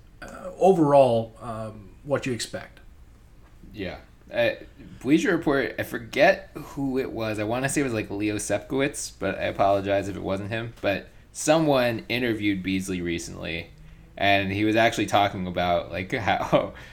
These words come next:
Speaker 2: this kinda, like, band of misfits, and he's like, "Actually, if you think about it, like, so we don't, we're not all, like, terrible shooters, and, like,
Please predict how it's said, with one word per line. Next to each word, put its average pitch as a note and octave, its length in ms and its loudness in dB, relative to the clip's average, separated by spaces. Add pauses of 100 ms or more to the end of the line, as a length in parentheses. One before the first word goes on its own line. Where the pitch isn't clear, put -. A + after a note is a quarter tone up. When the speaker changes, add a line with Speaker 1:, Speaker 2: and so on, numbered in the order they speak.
(180)
Speaker 2:
this A#2 200 0
kinda, A2 260 6
like, G2+ 400 -2
band A2 280 4
of G#2 140 0
misfits, A#2 540 -2
and A#2 80 -6
he's A2 120 -6
like, A2+ 220 0
"Actually, D#3+ 800 2 (140)
if D3 160 -2
you D#3+ 40 -6
think D#4+ 220 0
about C3 300 8
it, C3 180 2
like, C3 320 -2 (460)
so F3 280 -2
we F#3+ 160 -6
don't, C4+ 300 0
we're F#3 160 0
not C4+ 300 2
all, F3 340 10
like, C#3 200 4
terrible C3+ 360 6
shooters, A2+ 520 2
and, A2+ 80 -4
like, A2 180 -2